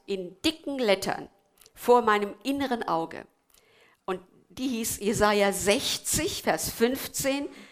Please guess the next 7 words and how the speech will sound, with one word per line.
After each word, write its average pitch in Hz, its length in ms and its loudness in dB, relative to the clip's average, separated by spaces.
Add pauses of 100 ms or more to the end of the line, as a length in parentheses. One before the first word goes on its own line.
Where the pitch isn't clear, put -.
(520)
bis 214 180 -2
einundsechzig, 233 880 2
Vers 185 340 0
drei 156 360 -2
oder 170 160 0
Vers - 320 -2
vier. 156 340 -8